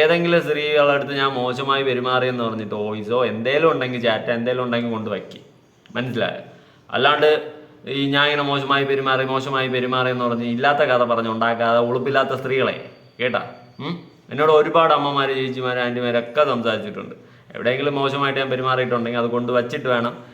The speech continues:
കൊണയടിക്കാൻ. അല്ലാണ്ട് വന്നിരുന്നിട്ട് "അവ അങ്ങനെ പെരുമാറി, ഇങ്ങനെ പെരുമാറി" എന്ന് ഇല്ലാ കഥ പറഞ്ഞ് ഉണ്ടാക്കാൻ നിൽക്കരുത്. ഏ, മനസ്സിലായോ? നിങ്ങളുടെ സ്വഭാവം ഞാൻ കാണിക്കാറില്ല. നിങ്ങൾ എന്താണ് ഏതാണ് എന്നൊക്കെ നിങ്ങളുടെ പ്രിയ സിസ്റ്റർ അടക്കം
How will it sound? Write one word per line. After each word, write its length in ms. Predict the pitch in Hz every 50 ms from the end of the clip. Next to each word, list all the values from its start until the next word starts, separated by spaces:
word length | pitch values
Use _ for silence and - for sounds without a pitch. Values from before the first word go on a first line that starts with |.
| - - - - _ _ _ _ _ _ _ _ _ _ - -
കൊണയടിക്കാൻ. 520 | 131 131 127 120 113 104 98 95 - - 95 - 107
അല്ലാണ്ട് 340 | 120 135 139 139 131 127 131 139 113 123
വന്നിരുന്നിട്ട് 560 | 123 127 120 123 120 120 120 117 113 127 127 - - 127
"അവ 60 | 135 143 139
അങ്ങനെ 220 | 139 143 147 147 147 139
പെരുമാറി, 340 | 139 139 139 135 131 135 110 135 139
ഇങ്ങനെ 200 | 139 139 139 139 135
പെരുമാറി" 300 | 135 127 127 127 123 127 127
എന്ന് 200 | 123 127 127 127 127
ഇല്ലാ 180 | 135 147 156 160 151
കഥ 100 | 147 135 127 123
പറഞ്ഞ് 200 | 117 117 120 113
ഉണ്ടാക്കാൻ 280 | 107 110 110 113 117 113 107
നിൽക്കരുത്. 360 | 95 95 101 92 - - - - - - 123
ഏ, 40 | 143 160 160 - - - - - - _ _ - -
മനസ്സിലായോ? 340 | 123 135 143 135 120 104 98 107 127
നിങ്ങളുടെ 220 | 139 151 160 165 156
സ്വഭാവം 440 | 156 135 127 131 127 127 127 127 127 - - - 123
ഞാൻ 120 | 131 131 135 131
കാണിക്കാറില്ല. 540 | 120 120 123 123 120 120 110 104 98 92 - - 117
നിങ്ങൾ 160 | 131 143 151 151 147
എന്താണ് 300 | 147 147 151 151 147 147 143 135
ഏതാണ് 340 | 131 131 131 127 120 120 120 - - - -
എന്നൊക്കെ 280 | 123 131 135 120 127 135 127
നിങ്ങളുടെ 240 | 127 127 135 135 135 135
പ്രിയ 160 | 135 139 139 147 143 143
സിസ്റ്റർ 320 | 139 127 - - 160 156 143 131 123
അടക്കം 240 | 120 123 117 120